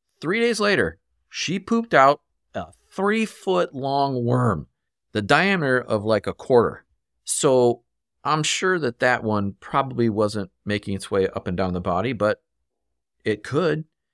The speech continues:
because if you've ever seen these worm-type parasites, they're not, they're not strong or like a, like a snake. They're actually, they're really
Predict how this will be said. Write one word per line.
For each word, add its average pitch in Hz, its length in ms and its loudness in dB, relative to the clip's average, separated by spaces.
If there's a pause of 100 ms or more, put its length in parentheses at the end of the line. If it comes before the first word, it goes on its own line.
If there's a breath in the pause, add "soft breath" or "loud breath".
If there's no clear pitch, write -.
(160)
because 110 440 -2
if - 120 -8
you've 110 120 -4
ever 139 160 0
seen 175 340 -6
these 98 360 -6 (340)
worm-type 110 720 -2
parasites, 110 580 -4
they're 156 180 -4
not, 247 320 -6 (720)
they're 131 80 -6
not 185 220 -6
strong 117 720 -2
or 92 400 -2 (440)
like 104 160 -4
a, 90 200 -4
like 104 120 -8
a 82 200 -4 (120)
snake. - 600 -4
They're 95 160 -4
actually, 120 500 -4 (680)
they're 95 120 -8
really 123 360 0